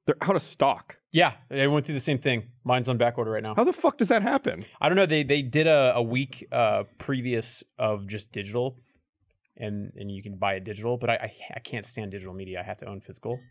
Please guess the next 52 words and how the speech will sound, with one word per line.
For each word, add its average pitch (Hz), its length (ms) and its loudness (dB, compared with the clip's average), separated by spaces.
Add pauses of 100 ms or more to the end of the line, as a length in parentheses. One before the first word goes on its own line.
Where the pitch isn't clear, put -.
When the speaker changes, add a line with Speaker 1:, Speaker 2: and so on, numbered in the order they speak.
Speaker 1:
Yeah, 185 120 2
digital's 247 320 0
fine, 107 540 2
but 113 280 0 (280)
I, 127 80 4
like, 127 260 0
I 135 80 4
prefer 135 500 6
physical 127 420 2
'cause 110 120 -6
it 123 100 0
looks 117 180 2
better. 120 380 2 (180)
Speaker 2:
Yeah. - 120 -2 (100)
Speaker 1:
Like, 135 120 2
in 165 80 6
a 131 40 0
pinch, 165 260 0
if 123 80 2
I 117 40 6
want 110 280 2
to - 80 -6
stream 117 300 0
it, 113 80 -2
sure, 98 240 2
fine, 95 320 -2
whatever. 90 340 0 (420)
But 107 260 0
it, 117 180 0
it's 123 160 -2
really, 95 340 0 (100)
it 117 140 -4 (140)
always 104 360 -2
looks 95 180 -12
better 90 360 -4
on 98 100 -2
Speaker 2:
Go, - 80 2
Speaker 1:
disc. 95 300 -6 (140)
Speaker 2:
go 156 80 -2
through 156 120 0
the 139 60 2
same 143 140 0
thing. 120 240 -2 (160)
Pissed 117 180 -8
me 120 60 0
off. 110 200 -2 (840)
Speaker 1:
Uh, 110 380 2
here, 117 120 -2
I 107 40 2
wanna 113 140 2
remind 131 160 4
everyone: 139 260 2